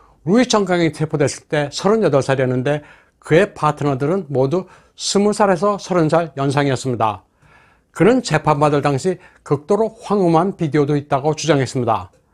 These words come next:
그가 체포되자 고관 대작 부인들은 공포에 질려 중앙기울위원회에 전화를 걸어 구명도 시도한 것으로 알려졌습니다. 루이 청강은 원래부터 연생에 대한 환상도 있었던 것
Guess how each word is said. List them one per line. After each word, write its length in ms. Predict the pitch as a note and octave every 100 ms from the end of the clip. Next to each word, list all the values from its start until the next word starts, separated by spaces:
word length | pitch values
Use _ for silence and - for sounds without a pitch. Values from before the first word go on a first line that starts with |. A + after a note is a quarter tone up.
| _ _ _
그가 300 | - D3+ G3+
체포되자 760 | G3+ F#3+ F#3+ D#3 D3 E3 D#3+ - _
고관 320 | C#3+ D3+ G#3+
대작 340 | F3+ D3+ -
부인들은 480 | - C#3 C3+ D#3+ F#3+
공포에 460 | _ C#3+ D3 D3 D3
질려 380 | C3 C3+ D#3 D#3 - _
중앙기울위원회에 1200 | - - E3+ A3 G#3+ - D3+ C#3 C#3 C3 D3 E3+
전화를 340 | D3+ C3 B2+ B2
걸어 320 | B2+ C#3+ D3 - - _
구명도 520 | - D#3 D3+ D3+ F#3+
시도한 380 | F#3+ - D#3+ D3
것으로 320 | C#3 D#3 E3
알려졌습니다. 760 | C#3+ C#3+ C#3 - B2 A2+ G#2 - _ _ _ _ - _ _ -
루이 240 | F#3 A3+
청강은 420 | A3 G3+ G3+ B3
원래부터 640 | A3 D#3+ D3+ D3 D#3+ D#3+ -
연생에 440 | C3 C#3 C#3 C#3 C3+
대한 220 | E3+ G3+ _ _
환상도 540 | - C#3+ C#3 C#3+ D3 F3
있었던 360 | E3 D#3+ D3
것 80 | C#3